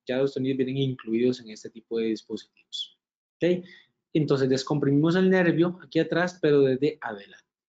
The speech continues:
Es una cirugía que la cervical tiene una recuperación muy rápida, puesto que no es como la lumbar, que carga todo el cuerpo, sino que la cervical carga solo la cabeza, por lo cual la recuperación es más rápida.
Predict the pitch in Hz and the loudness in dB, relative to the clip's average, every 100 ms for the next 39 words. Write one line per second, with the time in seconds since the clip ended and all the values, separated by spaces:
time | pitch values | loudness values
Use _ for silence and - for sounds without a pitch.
0 | _ _ _ - 165 165 156 139 - 160 | _ _ _ -4 0 0 2 0 2 2
1 | 170 170 151 165 170 131 - 113 110 127 | 2 0 0 0 0 -6 -6 -10 -8 -10
2 | 131 135 139 139 135 131 120 110 107 131 | -4 -4 -2 -4 -4 -6 -8 -12 -6 -4
3 | 139 139 160 147 123 123 190 190 196 120 | -2 2 4 4 0 2 2 2 -4 -8
4 | - 110 - 107 110 110 - 131 127 110 | -8 -14 -12 -10 -10 -10 -10 -8 -6 -6
5 | 110 139 165 - - 117 120 123 113 117 | -6 -4 -4 -8 -16 -12 -8 -6 -4 -6
6 | 113 185 233 - - 110 - 127 123 123 | 0 0 0 -4 -16 -18 -10 -8 -6 -8
7 | 113 117 117 117 120 - 123 127 - 185 | -8 -16 -12 -12 -12 -8 -4 -4 -2 0
8 | 180 185 - _ _ _ _ 131 127 123 | 0 -2 -14 _ _ _ _ 2 2 2
9 | 135 139 139 127 117 110 120 123 120 - | 2 2 0 -2 -6 -8 -4 -2 -2 0
10 | 156 175 185 196 208 | 0 2 2 4 2